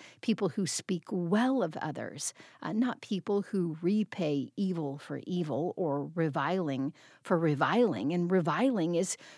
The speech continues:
criticizing in an angry manner. We just shouldn't be seen doing that. And I really like what Second Timothy two twenty-four and twenty-five says,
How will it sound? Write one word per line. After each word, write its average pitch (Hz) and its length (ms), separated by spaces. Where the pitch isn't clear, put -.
criticizing - 1080
in 208 120
an 220 100
angry 240 400
manner. 214 480
We 233 140
just 285 180
shouldn't 254 460
be 190 140
seen 196 420
doing 160 360
that. - 340
And 214 120
I 214 40
really 233 280
like 156 300
what - 240
Second 214 400
Timothy 196 420
two 190 300
twenty-four 175 640
and 151 100
twenty-five 165 640
says, 175 400